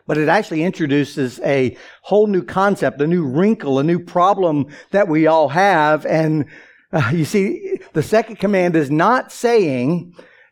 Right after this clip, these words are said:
"Don't make idols of other gods."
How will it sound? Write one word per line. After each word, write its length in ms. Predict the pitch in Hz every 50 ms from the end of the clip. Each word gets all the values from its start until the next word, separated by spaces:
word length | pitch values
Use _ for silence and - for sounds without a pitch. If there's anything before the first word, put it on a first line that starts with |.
| - 151 135
"Don't 400 | 127 190 202 233 269 262 - -
make 340 | 202 214 233 247 233 - _
idols 640 | - 185 202 226 240 240 196 175 160 170 190 175 - -
of 240 | - 180 170 175 -
other 300 | 226 196 190 180 196 185
gods." 720 | 165 208 208 196 175 143 127 113 98 95 - - - -